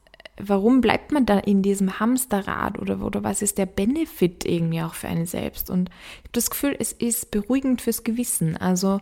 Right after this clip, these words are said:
man tut ja etwas. Ich bemühe mich ja. Ich mach ja. Es, weiß nicht, kommt irgendwie nichts Gutes dabei raus, aber ich mach ja. Ist gut für,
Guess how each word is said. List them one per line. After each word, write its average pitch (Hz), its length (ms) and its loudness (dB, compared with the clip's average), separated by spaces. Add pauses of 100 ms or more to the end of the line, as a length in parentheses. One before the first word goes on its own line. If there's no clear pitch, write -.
(400)
man 208 240 4
tut - 300 2
ja - 220 -2
etwas. - 520 -8
Ich - 160 -8
bemühe 277 480 6
mich 175 240 4
ja. 170 200 0
Ich - 220 -4
mach 269 480 2
ja. - 280 -4 (100)
Es, - 340 -4 (520)
weiß 233 160 4
nicht, 190 180 4
kommt 233 220 -2
irgendwie 233 220 4
nichts 226 180 0
Gutes - 220 -6
dabei 233 140 -4
raus, 247 200 -2
aber 226 120 -6
ich 226 120 -8
mach 262 340 -2
ja. 180 240 0
Ist - 160 -6
gut - 220 -10
für, 202 360 -4